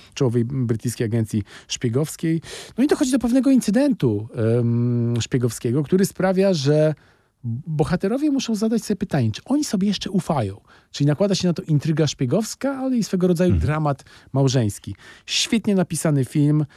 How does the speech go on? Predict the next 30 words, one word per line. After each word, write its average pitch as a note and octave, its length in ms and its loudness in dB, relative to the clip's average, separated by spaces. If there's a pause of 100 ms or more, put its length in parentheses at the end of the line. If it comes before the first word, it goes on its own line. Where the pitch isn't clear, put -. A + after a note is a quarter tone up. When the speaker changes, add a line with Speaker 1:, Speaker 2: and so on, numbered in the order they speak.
(200)
Speaker 1:
e, B2 200 0
inteligentny, C#3 760 0
trzymający D#3 680 0 (200)
w B2+ 80 -2
napięciu, C3+ 500 2
który E3+ 180 4
zmusza A#3+ 300 6
do, G#3 160 -2
widza F#3+ 240 2
do G3 80 0
tego, G3+ 240 2
żeby, G3 380 4 (220)
em, F#3 240 2 (160)
nie F#3+ 140 0
przysypiał G3 420 0
na F3 80 4
fotelu F3 420 2
i F3+ 80 0
cały A3+ 360 2
czas G#3 240 0
śledził F3 340 0
to, E3 120 -4
co D3+ 140 -2
dzieje D3+ 220 2
się C#3+ 220 2 (340)
na C#3+ 80 2
ekranie, C#3 460 2
ale B2 120 2
obiecuję, B2 560 2
że, A#2 380 -2